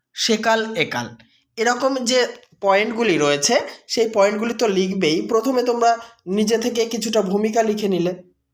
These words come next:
তারপরে পরপর পয়েন্ট করলে, এক একটা পয়েন্টের উপর, আহ, বেস করে কিছু মনীষীদের উক্তি দিতে পারো বা ভালো ভালো কথা লিখতে পারো, সেগুলো নিজস্বতা অবশ্যই থাকবে। সবই যে এর উপর ভিত্তি করে লিখতে হবে সেটা নয়। তাহলে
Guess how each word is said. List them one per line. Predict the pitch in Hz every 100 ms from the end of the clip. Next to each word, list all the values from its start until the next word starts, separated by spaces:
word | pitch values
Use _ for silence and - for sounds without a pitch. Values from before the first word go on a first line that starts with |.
| _ _ _ -
তারপরে | 151 175 196 208
পরপর | 214 202 214 214
পয়েন্ট | 208 196 220 233
করলে, | 196 170 185 190 _ _ _ -
এক | 185
একটা | 208 214
পয়েন্টের | 214 202 190 202
উপর, | 208 214 208 214
আহ, | 185 180
বেস | 175 190 190
করে | - 208 208 208 -
কিছু | 208 214 214
মনীষীদের | 190 185 185 202 196 196
উক্তি | 196 190 220
দিতে | 214 214
পারো | 202 175 160 165 _ _ _ -
বা | 165
ভালো | 160 180
ভালো | 190 202
কথা | 202 220 - 226
লিখতে | 226 220 208
পারো, | 202 175 175 - _
সেগুলো | - 202 185 220 311
নিজস্বতা | 214 175 202 208 220 247 -
অবশ্যই | 175 175 208 214 247 269
থাকবে। | 262 185 156
সবই | 151 - 170 214
যে | 220 233 -
এর | 180 196
উপর | 208 247
ভিত্তি | 262 262 247
করে | 254
লিখতে | 247 240 247
হবে | 247
সেটা | 247 214 214
নয়। | 208 233 202 135 - - - -
তাহলে | 190 202 247